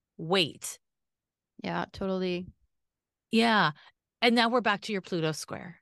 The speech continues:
Speaker 1: because what we're talking about is a coping mechanism you developed when you were younger to, like, be like, "I'm gonna, I'm gonna use determination and will,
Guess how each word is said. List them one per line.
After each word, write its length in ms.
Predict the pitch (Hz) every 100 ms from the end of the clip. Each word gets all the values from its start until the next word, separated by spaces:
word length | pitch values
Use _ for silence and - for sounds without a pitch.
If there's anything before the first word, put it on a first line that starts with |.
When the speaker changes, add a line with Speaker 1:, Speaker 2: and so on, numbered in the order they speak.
| _ _ _ - -
Speaker 1:
because 720 | - 214 - 220 202 196 - - _ _ _ _ _ _ -
what 240 | 208 170
we're 140 | 262
talking 360 | - 247 233 240
about 200 | 220 214
is 200 | 185 - -
a 120 | 214
coping 440 | 202 - 254 311 240
mechanism 460 | 202 208 190 190 180
you 180 | 185 226
developed 400 | 233 226 208 -
when 140 | 202
you 100 | 202
were 60 | 208
younger 540 | 180 139 143 156 170 _ _ _ _ _ -
to, 120 | 240
like, 220 | 196 175 -
be 100 | 185
like, 180 | 175 -
"I'm 80 | 202
gonna, 160 | 175 -
I'm 140 | 196 220
gonna 260 | 180 165 170 - -
use 260 | 190 208 160
determination 1040 | 175 160 - 269 269 262 240 233 277 269 285 _ 180
and 260 | 170 170
will, 440 | 185 214 240 277